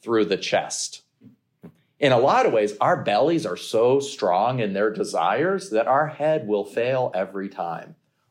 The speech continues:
Only if we kind of recruit the strong chest, our sense of honor, uprightness, right? That is, in a certain sense, what's gonna be able to guide us.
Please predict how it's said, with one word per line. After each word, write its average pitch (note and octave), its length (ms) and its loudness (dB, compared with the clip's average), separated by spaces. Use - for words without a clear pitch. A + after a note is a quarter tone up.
Only G#3+ 460 2
if A#2 140 0
we C#3+ 120 0
kind C#3 220 0
of G#2 120 0
recruit D#3+ 680 0
the A2+ 460 0
strong C#3+ 1000 0
chest, - 500 0
our A2+ 140 2
sense C3+ 300 0
of G#2 240 -2
honor, B2 520 0
uprightness, G2+ 1080 -2
right? - 140 -12
That F3 380 0
is, A#2 160 2
in A2+ 120 -2
a G#2 60 0
certain G#2+ 240 -4
sense, G2+ 180 -4
what's G#2 200 2
gonna G#2 200 0
be G2 120 2
able F#2 160 2
to F2 80 0
guide F#2+ 340 0
us. - 380 -8